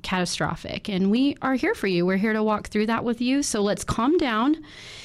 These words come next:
and really look into this, asking, "What should we do and what shouldn't we do when we have a teenager that is doubting their faith?"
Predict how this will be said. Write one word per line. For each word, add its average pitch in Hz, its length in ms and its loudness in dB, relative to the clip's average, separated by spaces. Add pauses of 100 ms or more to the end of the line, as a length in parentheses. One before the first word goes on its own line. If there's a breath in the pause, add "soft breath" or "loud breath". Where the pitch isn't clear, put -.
(180 loud breath)
and 220 240 2
really 285 280 2
look 262 320 0
into 214 260 2
this, 185 340 0
asking, 190 600 0
"What 190 220 0
should 311 240 -2
we 320 160 4
do 180 640 2
and 196 260 0
what 190 240 -4
shouldn't - 420 -4
we 170 160 -2
do 165 500 -4
when 196 160 2
we 175 100 2
have 175 180 -4
a 185 60 -6
teenager 175 680 -2 (200)
that 190 120 -2
is 170 140 -6
doubting 147 340 -6
their 123 140 -8
faith?" - 340 -12